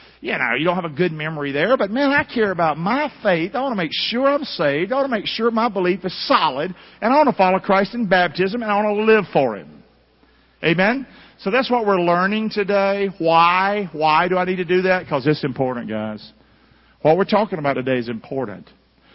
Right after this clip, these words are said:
Through baptism, you acknowledge your own sinfulness. Boy, that's important. I've seen the church over the years, not so much fellowship, but in my life, looking at churches, I've seen the church get full of itself.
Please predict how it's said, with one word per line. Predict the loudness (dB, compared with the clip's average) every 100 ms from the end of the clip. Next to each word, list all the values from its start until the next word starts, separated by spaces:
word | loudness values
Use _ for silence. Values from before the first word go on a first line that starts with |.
| -20 -20 -2
Through | 4 4
baptism, | 6 6 4 2 -2 -2 -2 -4 -4
you | -2 0
acknowledge | 0 -2 -2 0 -2
your | -4 -2
own | -2 -4
sinfulness. | -8 -10 -8 -8 -10 -10 -14 -16 -18 -18 -20 _ _ _ _ _ _ _ _ _ _ _ _ _ _
Boy, | 0 2
that's | 2 0 -4
important. | -10 -8 -8 -10 -16 -20 -4
I've | -2 -2
seen | -6 -6
the | -6
church | -6 -6 -4 -6 -2
over | -2 0
the | -2
years, | 0 0 0 -2
not | -6 -8
so | -6
much | -6 -6
fellowship, | -4 -2 -2 -6 -6
but | -6
in | -4
my | -2 -2
life, | -2 -4 -4
looking | -6 -8 -10
at | -6
churches, | -4 -4 -6 -14 -20 -20 -20 -16
I've | -12 -8
seen | -6 -6
the | -6
church | -4 -6 -6
get | -10
full | -2 -2 -2
of |
itself. | -8 -10 -12 -10 -14